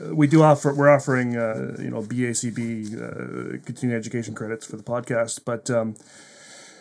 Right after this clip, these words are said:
we're also going to start offering, um, I don't know if you're familiar, this,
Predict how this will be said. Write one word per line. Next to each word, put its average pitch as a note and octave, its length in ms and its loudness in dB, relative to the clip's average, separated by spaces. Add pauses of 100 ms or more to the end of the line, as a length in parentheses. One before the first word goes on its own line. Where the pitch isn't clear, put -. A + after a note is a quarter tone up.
(120)
we're D3 160 8
also D#3 540 8
going C3+ 240 4
to C3+ 100 0
start C3+ 360 2
offering, B2 1040 0 (120)
um, A#2 280 -4
I - 20 -8
don't B2+ 100 -6
know B2+ 60 -4
if A#2 80 -10
you're A2+ 80 -14
familiar, A#2 640 -4
this, - 220 -10